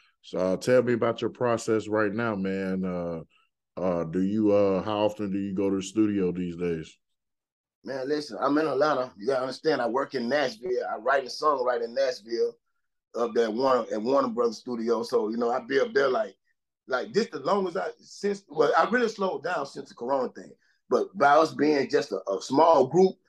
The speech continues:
Speaker 2: we still go in and record and, and, and still write. But, um, right now, man, like, I, I'm, I record every other day. You know what I'm saying? Even when I go out here to my homeboy Vendetta, young billionaire, you know, he be out there, he done work with Teddy Riley. I be,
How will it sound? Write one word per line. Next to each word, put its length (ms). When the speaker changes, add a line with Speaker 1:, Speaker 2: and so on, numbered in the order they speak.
Speaker 2:
we 120
still 340
go 200
in 120
and 80
record 420
and, 200
and, 220
and 120
still 320
write. 240
But, 220
um, 260
right 240
now, 200
man, 260
like, 260
I, 180
I'm, 220
I 120
record 440
every 320
other 200
day. 300
You 120
know 100
what 60
I'm 60
saying? 440
Even 180
when 140
I 60
go 100
out 120
here 100
to 60
my 160
homeboy 460
Vendetta, 360
young 260
billionaire, 520
you 80
know, 180
he 140
be 160
out 140
there, 100
he 80
done 140
work 180
with 120
Teddy 240
Riley. 260
I 100
be, 80